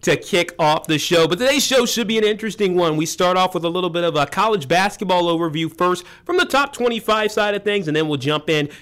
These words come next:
to the Ohio Bobcats side of things. They have a doubleheader between the men's and women's teams, um, coming up this Saturday.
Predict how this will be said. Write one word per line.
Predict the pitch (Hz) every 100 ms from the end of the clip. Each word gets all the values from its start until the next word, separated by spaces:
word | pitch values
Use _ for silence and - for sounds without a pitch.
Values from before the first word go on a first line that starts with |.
| -
to | 156
the | 151
Ohio | 151 147 147
Bobcats | 131 143 156 - 147 135
side | 143 139
of | -
things. | 139 127
They | 127 151
have | 139
a | 127
doubleheader | 120 135 135 135 131 131
between | 131 135 123
the | 123
men's | 135 135 131 - -
and | 143 131 131
women's | 131 139 127 -
teams, | 147 127 123 120 - - 135
um, | 123 117
coming | 123 147 131 135
up | 123 -
this | 120 -
Saturday. | 196 196 202 196 196